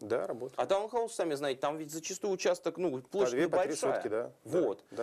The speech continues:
Speaker 1: да.
Speaker 2: А, то есть, соответственно, какие минимальные должны быть габариты у участка, э, с которым вы работаете?
Speaker 1: А,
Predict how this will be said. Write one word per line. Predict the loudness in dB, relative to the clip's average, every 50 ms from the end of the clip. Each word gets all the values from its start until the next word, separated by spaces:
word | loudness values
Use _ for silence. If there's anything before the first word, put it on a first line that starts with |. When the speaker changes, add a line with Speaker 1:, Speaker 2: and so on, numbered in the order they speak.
| -2 -2
Speaker 1:
да. | 0 0
Speaker 2:
А, | 2 2 4 2 2
то | 0 -2
есть, | 0 0
соответственно, | 0 0 0 -2 0 0 0 0
какие | 2 0 0 0 -2 -4 -4 0
минимальные | 0 2 2 2 2 2 2 0 0 0 0 0
должны | 0 0 0 0 -4 -10
быть | -10 -4
габариты | -2 0 2 2 2 2 2 -2 -2 -2 -2
у | 0 2 2 2 2 2 0 -2 -2 -2 -4
участка, | -2 0 0 -2 -2 -2 -4 -8 -10 -12 -12 -18 -20 -20 -20 _ -2
э, | 0 2 2 2 0 -4 -8
с | -4
которым | -2 -2 0 0 0 0 0
вы | 0 0
работаете? | 0 0 -2 -6 -8 -10 -12 -12 -14 -20 -20 _ _ _ _ _ _ -20 -20 -20 -20 -20 -20 -20 -20 -20 -20 -20 -20 -20 _ _ _ -2 0
Speaker 1:
А, | 2 4 4 4 4 4 4 4 2 0